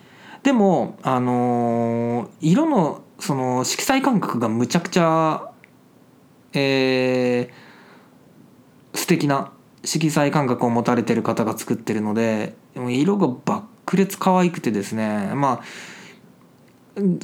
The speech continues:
言葉で説明しますと、その招き猫は、えー、普通、いわゆる招き猫って聞いた時に、我々が想像する頭身よりも少し、えー、スタイルがいいんですね。ちょっと細身なんですね。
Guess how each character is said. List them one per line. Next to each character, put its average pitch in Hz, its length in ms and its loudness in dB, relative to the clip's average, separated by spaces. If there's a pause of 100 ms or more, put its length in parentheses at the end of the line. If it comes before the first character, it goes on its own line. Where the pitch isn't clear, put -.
(380)
言 202 180 4
葉 202 80 4
で 147 80 2
説 131 240 0
明 127 160 2
し 135 100 -4
ま 123 120 2
す - 120 -10
と、 120 340 0
そ 175 120 0
の 185 100 4
招 190 300 2
き 202 80 2
猫 196 300 2
は、 110 460 0
え 110 800 0
ー、 - 20 -6
普 - 120 -8
通、 - 180 0 (160)
い 214 140 4
わ 262 100 4
ゆ 285 100 2
る 214 60 4
招 160 300 2
き 180 60 4
猫 170 180 4
っ 139 60 0
て - 100 -4
聞 151 100 -2
い - 20 2
た 147 100 2
時 135 240 0
に、 131 360 -2 (340)
我 143 160 4
々 147 260 4
が 143 100 2
想 151 280 2
像 156 200 4
す 156 160 0
る - 100 0
頭 202 240 4
身 214 360 4
よ 226 80 4
り 208 100 4
も 127 100 2
少 - 260 0
し、 110 380 0
え 107 720 -4 (1700)
ー、 - 60 -10
ス - 80 -6
タ 233 160 2
イ 190 60 4
ル 123 100 2
が 107 120 0
い 113 60 0
い 110 40 0
ん 101 80 -4
で - 80 -6
す - 120 -10
ね。 101 220 -8 (920)
ち - 80 0
ょ - 40 2
っ - 40 -6
と - 80 -4
細 135 280 2
身 180 120 4
な 170 120 2
ん 107 100 -2
で 92 80 -4
す - 120 -10
ね。 104 220 -6